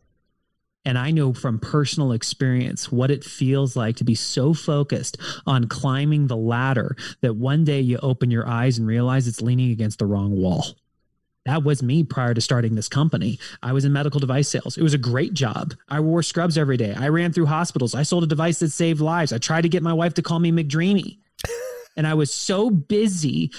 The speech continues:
climbing the ladder, I never stopped to ask, "What do I actually want?" And when I actually did ask that question, I was, Holy smokes,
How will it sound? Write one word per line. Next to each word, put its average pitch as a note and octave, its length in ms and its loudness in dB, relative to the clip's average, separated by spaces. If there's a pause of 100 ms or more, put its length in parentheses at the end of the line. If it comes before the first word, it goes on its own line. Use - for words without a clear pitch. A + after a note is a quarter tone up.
(140)
climbing F#3+ 680 2
the D3+ 120 -2
ladder, C#3 600 0 (200)
I F#3 200 0
never F3 280 2
stopped C#3 440 0
to - 160 -4
ask, C#3 240 0
"What E3 280 0
do D#3 140 4
I A#2+ 120 2
actually B2 320 0
want?" - 680 -2 (1000)
And D3 140 2
when C#3 100 2
I C3 120 0 (160)
actually D#3+ 320 -2
did C4+ 240 0
ask A#3 240 -2
that D3 160 0
question, E3 280 0
I E3 60 2
was, D#3 120 0
Holy G#3 260 0
smokes, B3+ 460 0